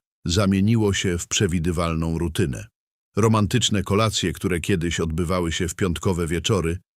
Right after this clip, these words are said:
zastąpiły niezręczne milczenia przed telewizorem. Okazywanie uczuć, które kiedyś było naturalne, teraz wydawało się wymuszone lub nieobecne.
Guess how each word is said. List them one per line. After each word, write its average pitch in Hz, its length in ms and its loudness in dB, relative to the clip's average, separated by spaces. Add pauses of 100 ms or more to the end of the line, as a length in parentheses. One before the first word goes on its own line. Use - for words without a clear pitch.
(160)
zastąpiły 95 800 0
niezręczne 95 680 2
milczenia 85 520 0
przed - 260 -4
telewizorem. 80 720 -2 (300)
Okazywanie 117 840 2
uczuć, 123 420 2
które 98 300 0
kiedyś 92 380 0
było 90 280 0
naturalne, 90 760 0
teraz 85 400 -2
wydawało 85 580 -2
się 85 200 -2
wymuszone 92 720 0
lub 85 220 -2
nieobecne. 78 720 -2